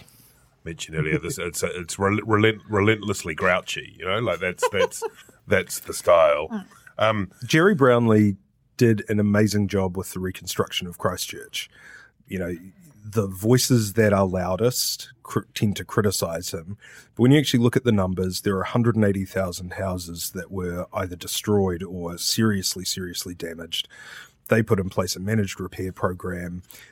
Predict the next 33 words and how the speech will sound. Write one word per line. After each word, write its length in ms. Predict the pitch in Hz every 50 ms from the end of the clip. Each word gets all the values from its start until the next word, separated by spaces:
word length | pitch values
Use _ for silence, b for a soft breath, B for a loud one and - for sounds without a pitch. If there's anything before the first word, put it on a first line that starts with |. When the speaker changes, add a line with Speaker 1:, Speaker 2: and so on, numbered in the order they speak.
| B B B
Speaker 2:
that 100 | - 101
I 80 | 92 92
think 180 | - - 95
there 120 | 87 98 90
are 40 | 90
seven 420 | - - - - 131 113 113 107
thousand 460 | - - 107 95 95 92 95 87 87
homes 340 | - 95 92 92 92 90 -
which 220 | 95 90 - -
still 220 | - - 113 90 87
have 160 | 95 101 92
outstanding 560 | 92 87 87 - - - 107 87 80 90 87
issues. 380 | 90 87 - - 82 82 82 -
Now, 120 | 107 104
in 80 | 117 131
absolute 400 | 156 143 - - 113 107 98 90
numbers, 340 | 110 131 139 110 82 82 85
of 80 | -
course, 200 | - - 110 -
that's 280 | - - - - - - B B B B B B
a 60 | -
lot 180 | 104 110 110 104
of 120 | 104 98
people 320 | - 110 98 - 101 98 87
whose 200 | 98 95 92 92
lives 380 | 98 98 98 98 98 90 87
are 160 | 98 85 85 87
affected, 600 | - - - 113 - - - - - 82 107 - B B B B B B B B B -
um, 200 | - 92 87 85 87
who 120 | 104 101 92
have 80 | 90 -
got 220 | - 95 - - 95
issues 760 | 98 - - 101 95 92 90 90 90 - - - - - -